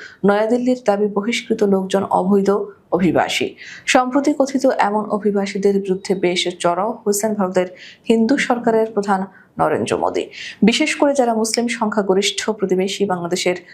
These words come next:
কথিত অভিবাসী, তাদের বিরুদ্ধে বেশ কঠোর দিল্লি। মোদী সরকারের উচ্চ পর্যায়ের নেতারাও এসব কথিত অভিবাসীদের অনুপ্রবেশকারী হিসেবে অভিহিত করেছেন।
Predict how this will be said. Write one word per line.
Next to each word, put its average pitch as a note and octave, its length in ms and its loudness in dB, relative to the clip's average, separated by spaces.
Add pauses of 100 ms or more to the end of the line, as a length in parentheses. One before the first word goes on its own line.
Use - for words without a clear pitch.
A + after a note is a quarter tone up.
(200)
কথিত A3 360 2
অভিবাসী, G#3 640 0
তাদের F#3 340 2
বিরুদ্ধে F#3+ 340 0
বেশ F#3 340 -2 (140)
কঠোর G3+ 580 0 (240)
দিল্লি। - 420 0 (400)
মোদী A3+ 160 4
সরকারের C#4+ 440 2 (100)
উচ্চ - 220 0
পর্যায়ের G3+ 520 0
নেতারাও B3 460 0
এসব B3 260 -4
কথিত A#3 380 -2
অভিবাসীদের G3+ 960 0
অনুপ্রবেশকারী F#3 840 0
হিসেবে F#3+ 420 -2 (240)
অভিহিত F3 360 0
করেছেন। F#3+ 420 0